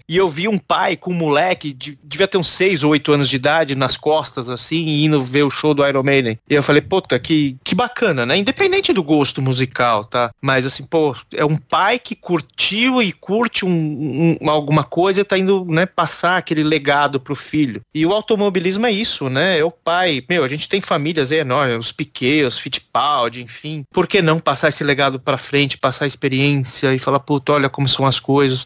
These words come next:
E nada melhor que uma família pra fazer esse tipo de coisa, né, gente? De uma forma sadia, de uma forma segura, né? A gente sabe que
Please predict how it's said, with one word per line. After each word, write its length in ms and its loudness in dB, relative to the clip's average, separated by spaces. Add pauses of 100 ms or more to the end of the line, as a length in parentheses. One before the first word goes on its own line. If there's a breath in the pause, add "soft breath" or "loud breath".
E 60 4
nada 200 4
melhor 280 2
que 100 -4
uma 80 0
família 400 0
pra 160 -4
fazer 260 0
esse 120 2
tipo 180 -2
de 80 -2
coisa, 400 0
né, 160 2
gente? 160 0
De 60 -2
uma 120 0
forma 280 0
sadia, 320 -2
de 80 2
uma 100 2
forma 400 -2
segura, 640 -2 (140)
né? 260 0
A 100 0
gente 180 -2
sabe 240 2
que 280 0